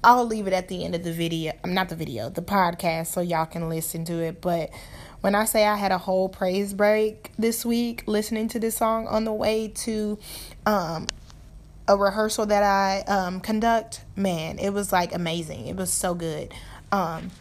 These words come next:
and then the scripture of the week this week is actually gonna be about discipline as well.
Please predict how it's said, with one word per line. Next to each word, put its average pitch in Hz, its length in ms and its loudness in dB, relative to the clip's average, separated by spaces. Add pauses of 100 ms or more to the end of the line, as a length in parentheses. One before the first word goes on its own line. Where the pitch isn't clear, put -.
(400)
and 220 160 4
then 214 100 0
the 214 80 0
scripture 320 400 2
of 294 120 6
the 226 80 0
week 202 280 -4
this 196 300 -2
week 180 280 -2
is 175 200 -6
actually 180 500 0
gonna 175 240 -2
be 180 140 0
about 175 280 0
discipline 170 480 -6
as 156 240 -8
well. 165 360 -2